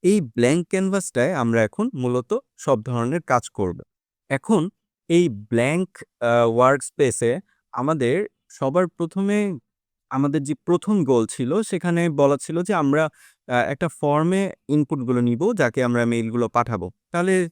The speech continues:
আমরা প্রথম যে গোল সেটা আমরা, আম, এক্সিকিউট করব। সেটা এক্সিকিউট করার জন্য আমাদের একটা ফর্ম লাগবে। আমরা এখানে ইউজ করব এন এইট এন ফর্ম। এই ফর্মে ট্রিগার হিসেবে আছে যে on new এন এইট এন form even।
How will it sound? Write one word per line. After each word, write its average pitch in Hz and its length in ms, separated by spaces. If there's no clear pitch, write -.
আমরা 160 300
প্রথম 185 440
যে 180 140
গোল 147 280
সেটা 143 260
আমরা, 127 280
আম, 123 500
এক্সিকিউট 131 480
করব। 135 300
সেটা 202 220
এক্সিকিউট 214 380
করার 196 220
জন্য 214 200
আমাদের 175 220
একটা 160 180
ফর্ম 113 240
লাগবে। 90 300
আমরা 139 180
এখানে 151 220
ইউজ 147 220
করব 143 260
এন 143 140
এইট 139 160
এন 120 120
ফর্ম। 160 260
এই 208 260
ফর্মে 151 380
ট্রিগার 196 320
হিসেবে 196 340
আছে 160 240
যে 160 100
on 143 180
new 156 180
এন 147 120
এইট 139 180
এন 135 80
form 113 280
even। 104 280